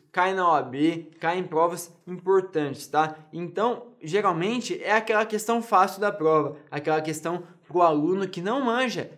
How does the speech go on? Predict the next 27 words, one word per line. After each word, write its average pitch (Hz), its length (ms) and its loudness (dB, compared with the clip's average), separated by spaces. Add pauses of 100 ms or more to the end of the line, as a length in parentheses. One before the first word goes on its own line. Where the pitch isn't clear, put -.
que 180 120 -10
não 214 120 -4
sabe 220 300 -2
muita 196 400 -4
coisa 180 240 -2
sobre 156 220 -6
direito 156 280 -4
penal, 156 600 0
pra 170 100 -2
ele 185 80 2
acertar. 180 760 2
E 202 80 -8
você 254 280 -4
tem 233 240 0
que 226 60 -4
acertar 233 480 0
uma 190 140 0
questão 190 480 -4 (120)
sobre 180 360 2
lugar 156 720 6
e 185 60 -10
sobre 190 280 -2
tempo 175 300 -8
do 208 120 -4
crime. 175 460 -4 (180)
Vamos 160 220 -2
lá. 175 340 4